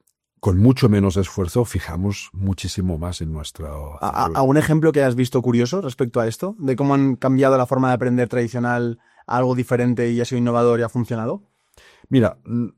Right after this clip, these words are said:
Speaker 1: mira, os cuento una, una experiencia
Speaker 2: Por favor.
Speaker 1: personal, que no es que sea innovadora, pero que yo creo que lo refleja bien.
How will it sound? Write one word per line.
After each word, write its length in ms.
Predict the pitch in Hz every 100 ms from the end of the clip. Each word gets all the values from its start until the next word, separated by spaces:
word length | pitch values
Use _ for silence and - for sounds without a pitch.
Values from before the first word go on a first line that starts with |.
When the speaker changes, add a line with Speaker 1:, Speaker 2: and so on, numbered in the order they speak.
| _ _
Speaker 1:
mira, 160 | 139 120
os 100 | 113
cuento 260 | 160 151
una, 360 | 180 143 110 98
una 220 | 113 110
experiencia 600 | 104 - 107 110 98 113 101
Speaker 2:
Por 80 |
favor. 40 | 90
Speaker 1:
personal, 580 | 107 - 110 120 160 190 - - _ -
que 100 | 139
no 60 |
es 80 | 160
que 80 | 196
sea 160 | - 131
innovadora, 580 | 110 95 87 92 135 - _ _ _ -
pero 220 | 120 110
que 80 | 113
yo 100 | 120
creo 240 | 120 120
que 140 | 147
lo 400 | 123 104 98 95
refleja 440 | 87 95 110 - 95
bien. 340 | 98 95 76